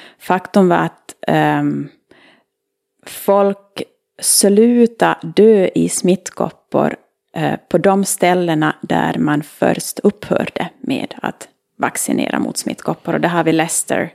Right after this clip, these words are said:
i England som är liksom det här talande. Där så sa man, "Nej, nu får det vara nog, nu slutar vi att vaccinera." Och så istället så börjar vi hålla de sjuka, eh, liksom isolerade, att de får vara ensamma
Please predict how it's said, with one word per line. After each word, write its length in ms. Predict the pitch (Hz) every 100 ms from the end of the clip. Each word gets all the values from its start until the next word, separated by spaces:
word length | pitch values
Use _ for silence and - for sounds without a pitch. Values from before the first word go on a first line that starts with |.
| _
i 140 | 160 -
England 580 | - - - 71 73
som 260 | - - 160
är 140 | 151 -
liksom 280 | - 160 185
det 60 | 156
här 80 | 170
talande. 640 | - 151 151 156 - - - - - - - - - -
Där 400 | 175 196 180 170
så 300 | - 165 151 - _ -
sa 200 | - 170
man, 140 | - -
"Nej, 140 | -
nu 80 | -
får 180 | - -
det 80 |
vara 140 | - -
nog, 180 | - -
nu 60 | -
slutar 300 | - - -
vi 60 |
att 160 | - -
vaccinera." 580 | - - - - - - _ _ -
Och 220 | - 165
så 100 | -
istället 420 | 170 - 165 160
så 100 | -
börjar 280 | - - -
vi 80 | -
hålla 320 | 180 - -
de 160 | - -
sjuka, 520 | - 240 226 226 202
eh, 600 | - 180 165 156 151 156 -
liksom 360 | 165 165 - - _
isolerade, 920 | - - 277 311 196 - - 196 196 -
att 160 | 196 175
de 200 | 175 185
får 340 | - 208 190 -
vara 220 | - 202
ensamma 580 | - 190 - - -